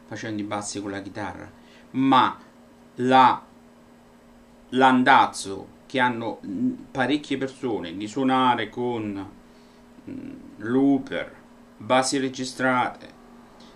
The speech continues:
eh, riregistrarsi, mettersi nel video, e oltretutto, e oltretutto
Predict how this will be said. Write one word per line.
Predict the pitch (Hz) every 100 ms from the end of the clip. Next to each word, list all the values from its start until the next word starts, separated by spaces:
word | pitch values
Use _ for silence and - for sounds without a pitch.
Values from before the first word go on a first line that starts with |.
| -
eh, | - 107 104 107 110 107 110 104 101 98 95 98 117
riregistrarsi, | 131 139 135 127 127 - 120 135 113 - - 95
mettersi | 110 143 139 135 131
nel | 131 131
video, | 131 107 101 - - - - - - - - - -
e | 208
oltretutto, | 226 233 233 226 165 - 147 -
e |
oltretutto | 202 202 - 180 135 113 - 113 117